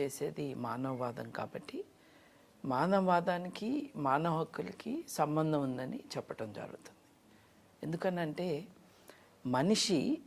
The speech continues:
మనిషిగా బతకగలగటానికి మనిషికి కొన్ని వెసులుబాట్లు కావాలి, కొన్ని స్వేచ్ఛ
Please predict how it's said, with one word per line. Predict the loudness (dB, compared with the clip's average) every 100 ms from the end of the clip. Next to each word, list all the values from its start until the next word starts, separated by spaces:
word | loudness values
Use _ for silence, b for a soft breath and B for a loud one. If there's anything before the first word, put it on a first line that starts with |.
| -4
మనిషిగా | 0 2 2 2 6 6 8
బతకగలగటానికి | 6 6 2 2 0 -4 -6 -8 -10 -14 -16 -16 _ _ b b b b b b -2
మనిషికి | 0 0 -2 0
కొన్ని | 6 6 6
వెసులుబాట్లు | 6 4 6 4 6 6 4 0
కావాలి, | -2 -6 -8 -12 -18 _ _ _ _ b b b -6
కొన్ని | -2 -2
స్వేచ్ఛ | -2 -2 2 2 6 6